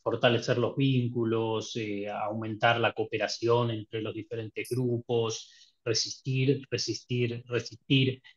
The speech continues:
Todas palabras que resuenan, eh, tanto a cubanos como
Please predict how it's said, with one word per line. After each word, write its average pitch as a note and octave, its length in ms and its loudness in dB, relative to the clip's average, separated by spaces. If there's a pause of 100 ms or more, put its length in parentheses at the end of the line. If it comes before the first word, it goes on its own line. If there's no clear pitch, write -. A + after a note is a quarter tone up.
(140)
Todas E3+ 260 10
palabras C#3+ 420 8
que C3 80 2
resuenan, C#3 840 2 (140)
eh, A2+ 680 4
tanto B2 320 4
a G2+ 80 0
cubanos F3 680 6
como A2+ 640 -4